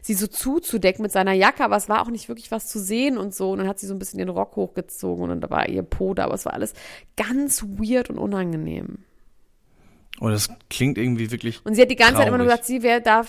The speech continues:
Speaker 1: Trouble zu machen und sie wäre ihr Leben lang da, Trouble zu machen. Aber es war, und dann hatte sie auch noch so Grills drin. Grills. Woraufhin sie gar nicht, also es war, irgendwie war es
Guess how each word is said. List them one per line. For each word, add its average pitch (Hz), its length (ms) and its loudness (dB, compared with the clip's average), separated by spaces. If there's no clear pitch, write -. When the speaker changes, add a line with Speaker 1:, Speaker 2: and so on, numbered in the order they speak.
Speaker 1:
Trouble 240 440 0
zu 226 140 -6
machen 208 320 -2
und 208 120 -6
sie 196 140 -10
wäre 214 160 0
ihr 208 40 -4
Leben 226 240 -2
lang 214 200 -4
da, 196 160 -2
Trouble 208 400 -4
zu - 160 -10
machen. 190 260 -4
Aber 196 120 -6
es - 120 -8
war, 208 160 -4
und 220 80 -6
dann 208 100 -2
hatte 214 160 -6
sie 208 120 -6
auch - 40 -4
noch 208 100 -6
so 202 220 -8
Grills 202 1040 2
drin. 143 480 -8
Grills. 202 1000 2
Woraufhin 220 460 2
sie 226 180 -8
gar 233 280 4
nicht, - 120 -6
also 214 120 -6
es 226 100 -10
war, 233 120 -6
irgendwie 254 380 0
war 208 140 -6
es - 260 -8